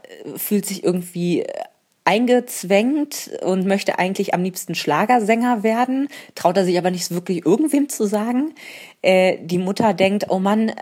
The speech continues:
alles liegt auf meinen Schultern, ich muss hier alles alleine wuppen, ist doch doof.“ Ähm, sie möchte auch ganz gerne,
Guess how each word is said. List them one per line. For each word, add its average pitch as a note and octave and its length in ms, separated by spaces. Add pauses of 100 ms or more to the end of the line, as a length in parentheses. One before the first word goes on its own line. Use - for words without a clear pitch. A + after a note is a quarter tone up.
(120)
alles G3+ 300
liegt G3 180
auf - 140
meinen E3 220
Schultern, C4+ 540
ich A3 160
muss F#3+ 140
hier E3+ 140
alles E3 220
alleine G3+ 440
wuppen, A3+ 260
ist - 140
doch A#2+ 80
doof.“ D4 500 (520)
Ähm, F#3 600
sie F#3 100
möchte F3 280
auch F#3 140
ganz F#3 220
gerne, F3 440